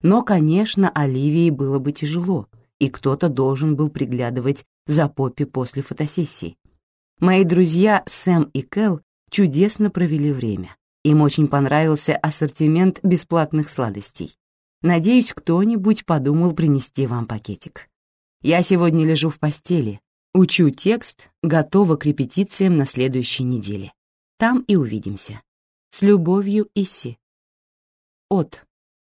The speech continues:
Пейдж Ресвик. Тема «Спасибо». Дата двадцатое мая две тысячи восемнадцатого.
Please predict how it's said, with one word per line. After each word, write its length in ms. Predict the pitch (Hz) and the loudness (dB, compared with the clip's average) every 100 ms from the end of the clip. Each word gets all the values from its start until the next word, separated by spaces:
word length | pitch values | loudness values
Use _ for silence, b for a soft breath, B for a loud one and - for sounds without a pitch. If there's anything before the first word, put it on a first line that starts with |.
| _ | _
Пейдж 420 | 208 220 220 - - | 2 4 4 0 -8
Ресвик. 680 | 185 185 - 110 - - _ _ _ _ | -4 -4 -6 -12 -16 -20 _ _ _ _
Тема 420 | - 185 127 107 104 _ _ _ | 0 2 2 -4 -14 _ _ _
«Спасибо». 640 | - 190 - 127 104 101 _ _ _ _ _ _ | -8 -6 -6 -8 -8 -12 _ _ _ _ _ _
Дата 480 | 143 147 120 117 110 _ _ - | -2 -2 -2 -8 -14 _ _ -2
двадцатое 760 | 156 151 151 156 139 - 123 | 0 0 -2 -4 -4 -4 -6
мая 320 | 123 151 185 | -4 -4 -2
две 160 | 180 139 | -2 -2
тысячи 340 | - 131 - | -4 -8 -8
восемнадцатого. 760 | 139 - 147 123 - - 101 | -8 -4 -4 -4 -10 -16 -16